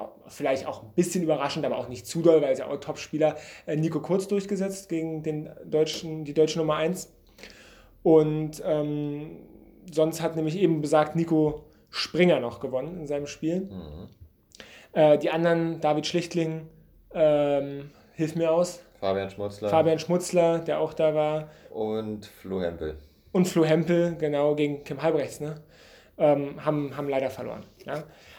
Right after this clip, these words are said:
Speaker 1: Aber zwei sind noch dabei, mal gucken, wie weit sie kommen. Und heute Abend geht's, geht's weiter und, äh, wir halten euch auf jeden Fall auf dem Laufenden,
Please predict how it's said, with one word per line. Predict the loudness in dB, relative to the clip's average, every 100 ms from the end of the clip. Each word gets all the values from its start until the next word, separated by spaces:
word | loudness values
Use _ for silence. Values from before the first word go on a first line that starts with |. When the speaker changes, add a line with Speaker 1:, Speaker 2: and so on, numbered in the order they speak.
| _
Speaker 1:
Aber | 4 8 8 6
zwei | 2 2
sind | 2
noch | -2
dabei, | -4 0 2
mal | 2
gucken, | 0 -4 -2
wie |
weit | -2 -2
sie | -6
kommen. | 0 0 0 -6
Und | -8 -4
heute | -4 -2
Abend | -4 -6
geht's, | -2 -2 -2 -8
geht's | -4 -4 2
weiter | 2 4 4 2
und, | -2 -6 -6 -4
äh, | -2 -2
wir | 0
halten | 0 0
euch | -4
auf | -4
jeden | -2 -4
Fall | -2 -4
auf | -4
dem | 0
Laufenden, | 0 2 -2 -2 -4